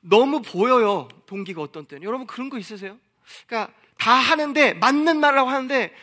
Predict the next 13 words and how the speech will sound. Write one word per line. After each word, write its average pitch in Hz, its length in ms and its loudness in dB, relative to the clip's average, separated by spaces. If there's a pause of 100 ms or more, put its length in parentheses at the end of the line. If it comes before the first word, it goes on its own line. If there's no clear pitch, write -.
(380)
동기가 285 360 -2
그냥 262 200 -2
다 - 140 -8
보여. 185 420 -2 (1300)
어, 233 100 -2
어떻게 233 360 -2
해요? 175 280 -6 (220)
그 - 100 -20
동기가 247 360 -2
무엇이었냐? 208 640 -6 (480)
자매요, 180 640 -6
자매요, 147 440 -14
자매요. 117 380 -20